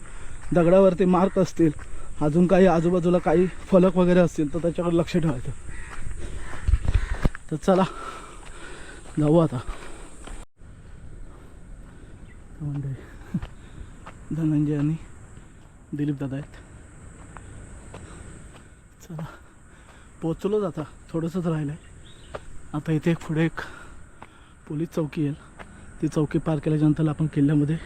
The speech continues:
एंटर करतो. तर चला. तर मंडळी, ही चौकी आहे आणि चौकीच्या इथे बहुतेक बुरुजासारखं काहीतरी बांधकाम दिसतंय. तर चला जास्त टाइम थांबूया नको कारण ती पोलीस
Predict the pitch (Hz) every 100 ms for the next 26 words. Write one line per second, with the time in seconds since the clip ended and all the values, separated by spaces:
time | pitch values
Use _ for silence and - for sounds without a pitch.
0 | - - - - - - - - - 143
1 | 160 - 135 - - - - - - -
2 | - - - - - - 151 160 139 -
3 | - - - - - - - - - -
4 | - - - - - - 156 123 127 143
5 | 139 143 - 127 - 147 127 - - -
6 | 131 117 123 139 127 139 135 147 135 131
7 | 135 135 - - - - - - - 147
8 | 131 127 147 139 151 147 143 131 143 135
9 | 123 139 131 127 - - - - - -
10 | - - - - - 135 131 - - 139
11 | 123 - 143 135 127 131 135 147 - 147
12 | 147 - - - - - - - - 139
13 | 139 135 139 139